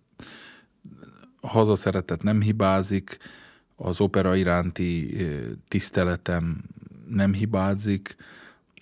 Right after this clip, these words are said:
a szerepet, a dallamot tudom, abba se kéne hiba legyen, de hogy jól működjön, meg hogy én az enyémeimnek, a magyaroknak, akik ezt értik,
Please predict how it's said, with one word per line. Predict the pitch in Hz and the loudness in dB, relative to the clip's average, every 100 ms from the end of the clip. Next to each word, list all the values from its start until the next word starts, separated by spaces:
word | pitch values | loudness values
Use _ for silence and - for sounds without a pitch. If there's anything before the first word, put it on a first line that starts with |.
| _ _ - | _ _ -10
a | 107 | -4
szerepet, | - 101 98 95 92 - | 2 4 2 0 -4 -4
a | |
dallamot | 85 95 90 85 82 - | -2 2 2 0 -2 -2
tudom, | 113 104 101 98 90 - | 0 2 4 2 0 -4
abba | 92 95 92 | -4 -2 0
se | - 95 | 0 0
kéne | - 92 | 0 2
hiba | 95 98 98 | 2 2 2
legyen, | 95 95 95 95 95 - - - - - | 4 4 4 2 0 -6 -20 -20 -16 -2
de | 101 | 2
hogy | 95 95 | 4 6
jól | 107 104 | 6 6
működjön, | 104 - 101 95 98 98 98 - - - - | 4 4 2 4 2 2 -2 -12 -20 -20 -8
meg | 107 98 - | -2 -2 0
hogy | 95 | 0
én | 92 90 | 2 0
az | 87 - | -2 -2
enyémeimnek, | 110 101 95 90 87 85 82 80 - | 2 4 6 4 2 0 0 -2 -2
a | |
magyaroknak, | 87 92 90 85 82 80 | 0 2 2 0 -2 -6
akik | - - - | -6 -10 -8
ezt | 95 - | -6 -2
értik, | 90 85 - 85 | -2 -2 -8 -14